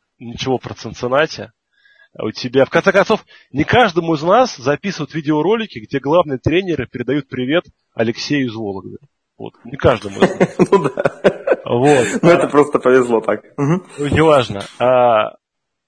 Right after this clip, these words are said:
Speaker 1: в, у Цинцы такой очень сложный год, но, тем не менее, поговорим про скилл игроков, да, Цинциннати. Для начала начнём с раннинбека.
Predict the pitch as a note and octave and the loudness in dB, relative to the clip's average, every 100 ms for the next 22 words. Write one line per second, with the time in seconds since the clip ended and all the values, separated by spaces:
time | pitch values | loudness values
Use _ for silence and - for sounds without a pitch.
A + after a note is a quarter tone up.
0 | - B2 A2 B2+ D#3+ F3 A#3+ A3 E3 C#3 | -18 -16 -12 -2 0 0 -2 -2 2 2
1 | B2 - - F3 C3+ C3+ - F#3 C3+ C3+ | 0 -6 -2 -2 -2 -8 0 2 2 -2
2 | C3 G3 A3 C3 D3 D3 D#3+ D3 - A#2 | 0 2 2 -4 -8 -6 -4 -4 -4 -2
3 | C3+ D3+ D#3 B2 B2+ B2 B2 B2 B2 A2+ | 2 2 2 0 2 4 6 6 4 2
4 | - - - E3 B2+ B2 C3+ F#3+ A3 - | -4 -14 -2 0 2 0 0 0 0 -4
5 | _ _ _ _ A#2+ C3+ - B2 - B2 | _ _ _ _ 2 2 0 -6 -12 -4
6 | B2 A2 - - _ _ _ _ _ - | -2 -2 -6 -18 _ _ _ _ _ -16
7 | - _ - C#3 D#3 - E3+ D3+ C3+ - | -16 _ -4 0 0 2 2 2 -2 -4
8 | D3+ B2+ - - A#2 A#2 C#3 C#3+ D3+ G3+ | -8 -10 -8 -2 0 0 0 -2 0 0
9 | - A2+ | 2 -2